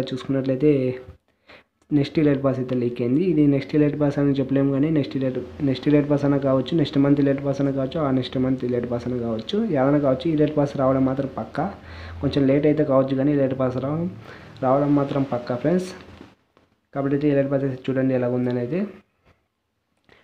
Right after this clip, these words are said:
డైమండ్స్ అయితే సేవ్ చేసుకోండి. ఇలైట్ పాస్ బాగుంటే ఇలైట్ పాస్ కోసం అయితే వెయిట్ చేయొచ్చు మీరైతే. చూసుకోండి, ఇలైట్ పాస్ అయితే బాగుంది అనిపిస్తుంది. ఓ ప-, ఎం-, ఎంపీ, ఎంపీ ఫైవ్ హండ్రెడ్ గన్ స్కిన్ అయితే ఉంది దీంట్లో అయితే. బాగుంది lead pass అయితే, Back pack కానీ అయితే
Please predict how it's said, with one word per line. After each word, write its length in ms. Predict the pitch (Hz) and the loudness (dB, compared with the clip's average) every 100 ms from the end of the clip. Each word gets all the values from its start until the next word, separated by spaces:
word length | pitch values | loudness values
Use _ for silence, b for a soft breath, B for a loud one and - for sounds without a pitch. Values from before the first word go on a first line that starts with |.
| _ | _
డైమండ్స్ 340 | 135 131 131 127 | 0 2 2 0
అయితే 120 | 131 | -4
సేవ్ 180 | 127 123 | -2 -2
చేసుకోండి. 360 | 120 - 123 151 170 | -2 -4 -8 -6 -4
ఇలైట్ 240 | 139 139 | -4 -2
పాస్ 140 | 147 135 | -2 -2
బాగుంటే 360 | 135 131 139 160 | -2 0 0 0
ఇలైట్ 240 | 135 127 | 0 -2
పాస్ 160 | 131 127 | -4 -4
కోసం 260 | 127 123 | -6 -4
అయితే 140 | 127 131 | -2 0
వెయిట్ 200 | 117 117 | 0 0
చేయొచ్చు 280 | 113 110 - | -4 -8 -8
మీరైతే. 320 | 113 113 123 180 - B B B B - | -6 -4 -4 -4 -6 B B B B -6
చూసుకోండి, 380 | 143 131 165 160 | -4 -2 -2 0
ఇలైట్ 220 | 156 151 | 2 2
పాస్ 160 | 151 151 | 2 4
అయితే 160 | 156 156 139 127 | 4 4 4 2
బాగుంది 340 | 123 131 139 139 | 2 2 2 2
అనిపిస్తుంది. 520 | 131 127 127 139 147 | 0 -4 -6 -6 -2
ఓ 120 | 151 131 | -2 -2
ప-, 200 | - 127 B B B - | -4 -10 B B B -8
ఎం-, 180 | 131 - | -6 -4
ఎంపీ, 280 | 143 135 156 151 143 | 0 2 0 -4 -4
ఎంపీ 280 | 135 131 143 | -2 2 2
ఫైవ్ 200 | 143 131 | 2 2
హండ్రెడ్ 280 | 135 131 131 127 | 0 0 0 0
గన్ 180 | 123 120 | 0 -2
స్కిన్ 220 | - 127 123 | -2 -2 -2
అయితే 120 | 127 | -2
ఉంది 200 | 120 117 | -2 -2
దీంట్లో 240 | 117 113 120 | -2 -4 -6
అయితే. 200 | 117 185 190 - - _ _ _ _ _ _ _ - | -4 -4 -4 -8 -20 _ _ _ _ _ _ _ -6
బాగుంది 320 | 127 139 143 | 0 4 4
lead 220 | 135 127 | 2 0
pass 160 | 127 127 | -2 -4
అయితే, 160 | 127 143 175 | -4 -4 -4
Back 240 | 143 117 117 | -4 -4 -4
pack 180 | - 127 | -4 -2
కానీ 140 | 127 131 | 0 -2
అయితే 120 | 127 | -2